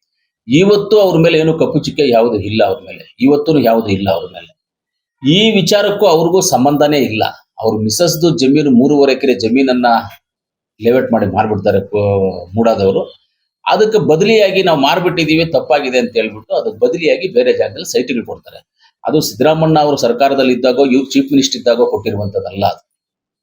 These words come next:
ಬಿ ಜೆ ಪಿ ಸರ್ಕಾರ ಇದ್ದಾಗ ಕೊಟ್ಟಿರುವಂತದ್ದು. ಏನಾದ್ರು ಇವ್ರು ಚೀಫ್ ಮಿನಿಸ್ಟರ್ ಇದ್ದಾಗ ಕೊಟ್ಟಿದ್ರ? ಬಿ ಜೆ ಪಿ ಸರ್ಕಾರದಲ್ಲಿ ಇದು ಕೊಟ್ಟಿದ್ದು. ಮೊನ್ನೆ ಅದನ್ನು ಹೇಳಿದ್ರ, ಹಂಗೂ ನಿಮ್ ಸೈಟ್‌ಗಳು ತಗೋಬೇಕಂದ್ರೆ ನೀವು ವಾಪಸ್ ತಗೊಳ್ಳಿ ಸೈಟ್‌ಗಳು, ನನಗೆ ಏನ್ ಇವತ್ತು ವರ್ತ್ ಇದೆಯೋ ನನ್ ಜಮೀನ್ ದುಡ್ಡು ಕೊಟ್ಬಿಡಿ ಅಂತ ಹೇಳಿದಾರಲ್ಲ,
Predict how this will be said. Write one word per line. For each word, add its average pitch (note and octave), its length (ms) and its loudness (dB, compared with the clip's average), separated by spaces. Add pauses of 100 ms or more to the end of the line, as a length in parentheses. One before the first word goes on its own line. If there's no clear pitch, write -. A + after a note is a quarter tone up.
(120)
ಬಿ C#3 100 2
ಜೆ F3 200 0
ಪಿ E3 100 0
ಸರ್ಕಾರ C3+ 360 0
ಇದ್ದಾಗ A2 360 0
ಕೊಟ್ಟಿರುವಂತದ್ದು. G2+ 1080 -6
ಏನಾದ್ರು A#2+ 220 -2
ಇವ್ರು C3+ 180 0
ಚೀಫ್ C#3+ 140 -2
ಮಿನಿಸ್ಟರ್ C3 300 -2
ಇದ್ದಾಗ G2 160 0
ಕೊಟ್ಟಿದ್ರ? - 320 -8
ಬಿ - 360 -6
ಜೆ F3 160 -2
ಪಿ E3 80 -4
ಸರ್ಕಾರದಲ್ಲಿ A#2 500 0
ಇದು G2 140 -4
ಕೊಟ್ಟಿದ್ದು. G2+ 360 -4 (400)
ಮೊನ್ನೆ E3+ 200 2
ಅದನ್ನು G#3 360 2
ಹೇಳಿದ್ರ, G3+ 240 2
ಹಂಗೂ C#3+ 440 0
ನಿಮ್ G#3 200 2
ಸೈಟ್‌ಗಳು F#3+ 480 -2
ತಗೋಬೇಕಂದ್ರೆ F#3+ 520 0
ನೀವು F#3 140 0
ವಾಪಸ್ G3 340 0
ತಗೊಳ್ಳಿ F#3 320 0
ಸೈಟ್‌ಗಳು, F3 380 0
ನನಗೆ F#3+ 260 0
ಏನ್ G#3+ 160 2
ಇವತ್ತು G3 280 0
ವರ್ತ್ F3 260 -2
ಇದೆಯೋ G3+ 160 0
ನನ್ D#3+ 160 -2
ಜಮೀನ್ F3+ 300 0
ದುಡ್ಡು F#3+ 160 0
ಕೊಟ್ಬಿಡಿ A3+ 340 2
ಅಂತ - 120 -6
ಹೇಳಿದಾರಲ್ಲ, C#3+ 480 -2